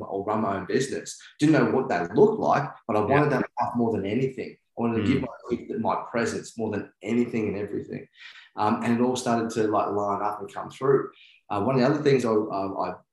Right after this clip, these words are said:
Speaker 1: wrote and journaled was that I wanted my children, if they wanted to be part of the career that I'd chosen or the purpose that I'd chosen, I wanted them to be part of it if they wanted to. And so the, the men's circles, man, Breath, he attended his first circle when he's six months old.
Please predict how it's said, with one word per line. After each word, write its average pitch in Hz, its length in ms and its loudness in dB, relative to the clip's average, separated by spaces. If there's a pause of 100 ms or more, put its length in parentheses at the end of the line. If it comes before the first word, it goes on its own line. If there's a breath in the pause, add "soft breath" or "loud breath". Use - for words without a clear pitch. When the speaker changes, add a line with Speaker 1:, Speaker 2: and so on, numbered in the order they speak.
(140)
Speaker 1:
wrote 156 320 6
and 107 160 2
journaled 139 360 4
was 104 320 2 (520 soft breath)
that 113 120 -2
I 110 40 -2
wanted 151 200 0
my 131 140 2
children, 123 500 -2
if - 100 -6
they 101 100 -8
wanted 127 320 -6
to 117 60 -2
be 104 160 -6
part 117 460 -4
of - 100 -8
the 104 100 -6
career 113 340 0
that 135 140 0
I'd 120 140 -2
chosen 196 420 -2
or - 200 -4
the - 180 -12
purpose 135 220 -8
that 107 120 -2
I'd 104 40 -4
chosen, 117 380 -8
I - 40 -14
wanted 113 240 -10
them 104 180 -10
to 98 60 -14
be 98 120 -14
part 117 280 -6
of 110 60 -4
it 101 40 -12
if - 60 -16
they 82 140 -12
wanted 139 280 -4
to. - 260 -14 (420)
And 104 220 -4
so 107 180 -2
the, 104 400 -2
the 107 120 -6
men's 131 320 0
circles, 104 420 -2
man, 92 340 -8
Breath, 127 300 -2
he 120 140 4
attended 113 320 0
his 101 160 -8
first 104 260 -2
circle 110 280 -2
when 101 80 -2
he's 95 160 -6
six 104 200 -8
months - 240 -12
old. 117 420 -4